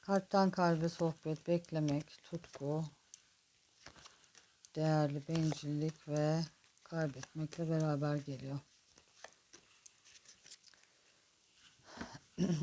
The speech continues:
Evet. Şimdi arkadaşlar, aklınızdaki kişiyle enerjileriniz aslında aynı olarak görünüyor.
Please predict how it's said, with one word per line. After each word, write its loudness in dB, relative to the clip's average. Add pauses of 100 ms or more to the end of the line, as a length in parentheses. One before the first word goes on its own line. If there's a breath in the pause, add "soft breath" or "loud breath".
(100)
Evet. 4 (1200)
Şimdi 12
arkadaşlar, 10 (380)
aklınızdaki 6
kişiyle 4
enerjileriniz 10
aslında 6
aynı 10 (320)
olarak 8
görünüyor. 4